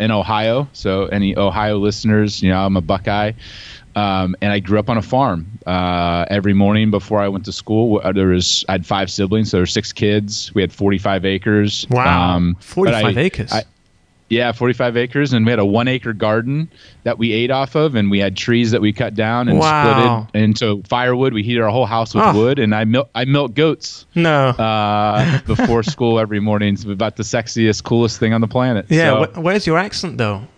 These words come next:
Speaker 2: Where's your southern?
Speaker 1: I don't, I mean, Ohio is, a-, actually, if you look at newscasters in the U S,
Speaker 2: Yeah.
Speaker 1: they will look for people from Ohio because they,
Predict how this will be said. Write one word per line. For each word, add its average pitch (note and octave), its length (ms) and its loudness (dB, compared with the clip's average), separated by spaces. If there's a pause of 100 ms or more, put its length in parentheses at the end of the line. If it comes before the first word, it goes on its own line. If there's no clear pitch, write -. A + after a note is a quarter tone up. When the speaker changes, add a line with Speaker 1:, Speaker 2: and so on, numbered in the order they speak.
Speaker 2:
Where's D#3+ 260 -2
your D#3 400 2
southern? D3+ 540 -2 (1120)
Speaker 1:
I G#2+ 200 -4
don't, D3 180 0
I - 80 0
mean, C#3 160 2
Ohio C#3+ 400 0
is, D#3 260 -2
a-, C#3 180 -4
actually, D#3 440 -2 (240)
if A2+ 140 -6
you C#3 100 2
look E3 160 0
at D#3 140 -2
newscasters B2 920 -2
in A2+ 140 2
the A2 80 4
U A2 260 4
S, G2+ 380 -4
Speaker 2:
Yeah. B2 200 2 (220)
Speaker 1:
they A2+ 220 0
will A#2 280 0
look A#2+ 200 -2
for A2+ 260 -2
people A2 400 0
from A2 260 -2
Ohio G2+ 560 0
because F2+ 320 -4
they, F#2 220 2